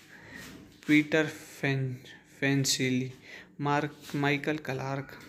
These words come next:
Cinematography, जॉन आर लियोनेटी। Edited by Greg Preston, Mitchell Tronick। Music by John Debney।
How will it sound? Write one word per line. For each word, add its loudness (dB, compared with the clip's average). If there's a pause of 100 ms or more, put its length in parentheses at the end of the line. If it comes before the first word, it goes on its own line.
(440)
Cinematography, 2 (580)
जॉन 4 (100)
आर 0
लियोनेटी। -2 (680)
Edited 4
by 2 (720)
Greg 0
Preston, -4 (540)
Mitchell -2 (140)
Tronick। -4 (460)
Music 0
by 2 (260)
John -2
Debney। 0